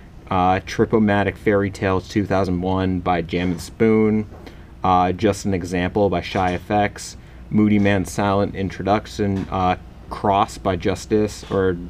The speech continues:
Justicia, I don't know, how do you pronounce that? How are you supposed to pronounce that? Um, Degenerate by Vexed, uh, Drum and Bass for Papa by Plug,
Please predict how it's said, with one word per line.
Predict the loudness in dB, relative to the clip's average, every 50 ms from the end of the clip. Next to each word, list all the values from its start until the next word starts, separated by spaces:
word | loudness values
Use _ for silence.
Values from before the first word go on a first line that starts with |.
| -12 -8 -2
Justicia, | 0 0 0 0 0 0 0 2 2 2 2 2 -2 -4
I | -2 -2 0
don't | 0 2
know, | 0 0 0
how | 0 -2 0 0 0
do | 0
you | -2 -2 -4 -6 -8 -4
pronounce | -2 0 0 0 0 -2 -2
that? | 0 2 2 2 2 0 -2 -10 -18 -20 -20 -18 -12
How | -6 -4
are | -4
you | -4
supposed | -4 -4 -6 -6 -6
to | -6
pronounce | -6 -2 0 0 0 -2 -2
that? | -2 0 0 0 -2 -6 -12 -18 -18 -18 -18 -18 -12 -4
Um, | -2 0 2 2 2 2 2 0 0 -2 -6 -8
Degenerate | -8 -6 -2 2 2 4 4 4 2 2 0 0
by | -2 -2 -2
Vexed, | -2 -2 0 2 2 2 2 -2 -10 -14 -14 -14 -16 -16 -16 -18 -18 -18 -18 -18 -8 -2
uh, | 0 2 2 4 2 2
Drum | 0 -2 -2 0 2 4 4 4
and | 4 4
Bass | 4 2 2 2 0
for | -2 -6
Papa | -6 -4 -2 0 0 0 2 0 0 2 2 0
by | 0 -4 -6
Plug, | -6 -10 -10 -4 0 2 4 4 4 4 2 0 -2